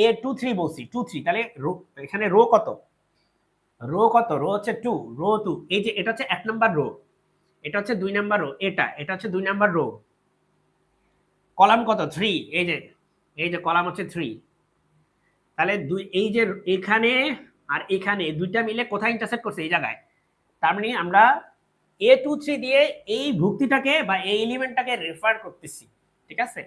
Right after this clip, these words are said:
এখানে এভাবে করে আমরা ম্যাট্রিক্সের বিভিন্ন ভুক্তিকে বা এলিমেন্টকে রেফার করি। নিশ্চয়ই এই কনসেপ্টটা ক্লিয়ার? তাহলে এ ওয়ান ওয়ান বলতে বোঝায়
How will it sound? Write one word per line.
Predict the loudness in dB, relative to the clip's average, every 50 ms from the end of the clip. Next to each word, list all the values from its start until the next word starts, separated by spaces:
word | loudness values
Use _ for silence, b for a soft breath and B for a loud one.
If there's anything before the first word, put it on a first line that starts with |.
| -16 _ _ _ _ _ _ _ _ _ _ _ _ _ _ _ _ -20 -18
এখানে | -12 -6 -6 -4 -2 -2 -2 -2 -2 -4 -6 -12 _ _ _ _ _ _ _ _ _ _ _ _ _ _ _ _ _ _ _ _ _ -10 -8
এভাবে | -4 0 0 0 0 0 -2 -2
করে | 2 4 6 6 4
আমরা | 4 2 2 0 0 0
ম্যাট্রিক্সের | -2 -6 -6 -8 -12 -12 -10 -6 -4 -4 -4 -4 -4
বিভিন্ন | -6 -4 -4 -4 -2 -2 -2 0 0
ভুক্তিকে | -2 -4 -6 -10 -14 -8 -2 -2 0 2
বা | 2 2 0 0
এলিমেন্টকে | -4 -4 -2 -4 -4 -4 -2 -2 0 0
রেফার | 0 4 6 6 6 6 4
করি। | 0 0 0 -2 -6 -8 -12 _ _ _ _ _ _ _ _ _ _ _ _ _ _ _ _ -18 -16
নিশ্চয়ই | -16 -14 -14 -10 -8 -6 -6 -6 -8 -12 -16 _ _ _ _ _ _ _ _ _ _ _ _ _ _ _ -8
এই | -6 -6 -6 -6 -10 -14 -18 _ _ -8
কনসেপ্টটা | -8 -6 -6 -4 -4 -4 -2 -2 -2 -2 -2
ক্লিয়ার? | -4 -2 4 8 8 8 6 6 -2 -14 -20 _ _ _ _ _ _ _ _ _ _ _ _ _ _ _ _ _ _
তাহলে | -2 -2 -2 -2 0 2 6
এ | 8 8 8
ওয়ান | 8 8 8 6 4
ওয়ান | 4 2 0 0
বলতে | -2 -2 -2 -4 -4
বোঝায় | -4 0 2 4 4 4